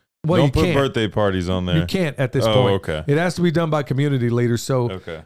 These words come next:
Speaker 1: if I, if you tell me about an event, I can put it up there, or one of the other community leaders can do it as
Speaker 2: We
Speaker 1: well.
Speaker 2: need to put that one up in, uh, Burnsville.
Speaker 1: Yeah, I'm gonna get
Speaker 2: Yeah.
Speaker 1: that done. Yeah, in Burnsville, there's gonna be one. Burnsville, North Carolina,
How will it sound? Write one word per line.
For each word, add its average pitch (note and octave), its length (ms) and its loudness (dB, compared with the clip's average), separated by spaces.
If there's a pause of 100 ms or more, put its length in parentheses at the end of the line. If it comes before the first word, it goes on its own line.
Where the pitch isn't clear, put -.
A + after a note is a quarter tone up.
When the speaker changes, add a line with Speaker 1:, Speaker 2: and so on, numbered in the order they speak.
Speaker 1:
if B2+ 100 -2
I, E3 240 0
if C#3+ 100 -2
you D3 60 2
tell F3+ 180 0
me G3+ 120 2
about D#3 240 0
an C3 80 -2
event, C3 400 -2
I C#3 100 -2
can D3 140 -4
put E3 160 0
it D3+ 80 0
up D#3 160 -2
there, D3+ 220 0
or D#3 120 -2
one C3+ 160 0
of C#3 80 -2
the C3+ 100 2
other D3+ 140 2
community A#2+ 480 0
leaders A#2 320 0
can A2+ 160 -6
do A2+ 160 0
it G#2 80 -2
as G2+ 100 -6
Speaker 2:
We A#2 100 4
Speaker 1:
well. A#2 60 4
Speaker 2:
need B2 100 2
to A2 60 0
put A#2 220 -2
that G#2+ 140 2
one G#2 320 2
up G2+ 320 0
in, G2 160 0
uh, F#2 400 2
Burnsville. E2+ 720 -2 (840)
Speaker 1:
Yeah, D3 360 0
I'm D3 160 0
gonna D3 180 2
get C3 120 0
Speaker 2:
Yeah. C3+ 120 -2
Speaker 1:
that A#2 60 -6
done. B2+ 240 0
Yeah, C3 320 0
in C#3 100 -2
Burnsville, D#3+ 460 0
there's C3 180 0
gonna C3+ 200 0
be C3+ 160 -2
one. C3+ 260 0
Burnsville, C#3 400 0
North C#3 260 -4
Carolina, C3+ 500 -4